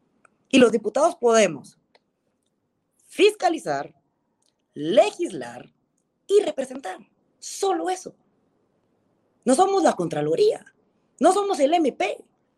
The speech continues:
Yo no soy ministra, no soy el presidente. Y entonces, a veces nos sobredimensionan a nosotros los diputados.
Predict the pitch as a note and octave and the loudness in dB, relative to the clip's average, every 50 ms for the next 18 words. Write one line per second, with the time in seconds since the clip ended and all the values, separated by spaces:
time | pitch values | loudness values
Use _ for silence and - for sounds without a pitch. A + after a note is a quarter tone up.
0 | _ _ _ _ _ _ - F#3 F4 F#4 F#4 F4 F4 F4 F4+ E4 D4 C4+ C#4+ G4 | _ _ _ _ _ _ -2 0 0 2 0 0 0 -2 -2 0 0 0 0 0
1 | G#4 - - A#3+ A3 A#3+ D4+ D#4 G4 F#4+ E4 - - - G3 F3+ - F3+ G3 G3 | -2 -2 -4 -6 -4 -4 -2 -2 0 0 0 0 0 0 0 0 -2 -4 -4 -2
2 | D4 G#4+ A4 G#4+ - - - - - _ _ _ _ _ _ _ _ _ _ _ | 0 0 0 -2 -4 -6 -10 -16 -16 _ _ _ _ _ _ _ _ _ _ _
3 | _ _ _ _ _ _ _ _ _ _ _ _ _ _ _ - F#3 A3 A3 G#3+ | _ _ _ _ _ _ _ _ _ _ _ _ _ _ _ -2 0 0 2 2
4 | A3 A#3+ D4+ F4 E4+ F#4+ F#4+ - - _ _ - - - - - _ _ _ _ | 0 -2 -2 -2 -2 -6 -8 -8 -12 _ _ -20 -20 -20 -20 -20 _ _ _ _
5 | _ _ _ _ _ - - G#3 G#3+ C4+ D#4 - F#4+ F4+ D4 D#4+ D4 A#3+ - - | _ _ _ _ _ -6 0 2 4 4 2 2 -2 -6 -2 -2 -2 -2 -4 -4
6 | - G#3 G3 F#3 F3+ F3 F3 E3+ E3+ E3+ - - F3+ E3 E3 - - - - E3+ | -4 -4 -2 -2 -2 -2 -2 -2 -4 -6 -8 -14 -14 -12 -14 -14 -14 -4 2 4
7 | G3+ F#3 E3+ D#3 D3 D3 - - - C#4+ F#4 F4 D4 A3+ E3+ D3 D3 D3 C#3+ C3 | 4 4 4 2 0 -2 -4 0 2 4 4 6 4 2 0 -2 -4 -6 -6 -6
8 | E3 F3 G3 F#3 E3+ C#3 - - - - - - - - _ _ | -6 -6 -4 -4 -4 -4 -6 -10 -14 -16 -16 -16 -16 -18 _ _